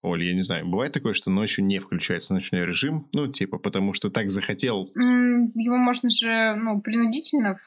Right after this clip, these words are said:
Speaker 2: включить.
Speaker 1: Когда темно. Мгм. Да, то есть, э, ну, иногда он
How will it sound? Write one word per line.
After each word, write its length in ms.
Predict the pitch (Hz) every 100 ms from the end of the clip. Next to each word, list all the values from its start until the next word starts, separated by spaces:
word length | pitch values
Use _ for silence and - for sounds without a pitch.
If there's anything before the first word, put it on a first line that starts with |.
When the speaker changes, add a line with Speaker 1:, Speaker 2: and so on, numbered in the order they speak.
| -
Speaker 2:
включить. 500 | 196 185 - 180 -
Speaker 1:
Когда 240 | 123 117
темно. 420 | 117 107 90 85 -
Мгм. 360 | 107 131 131 127
Да, 220 | 107 90
то 120 | -
есть, 260 | 90 - -
э, 380 | - 104 98 95
ну, 160 | - 151
иногда 320 | 147 139 185
он 220 | 139 120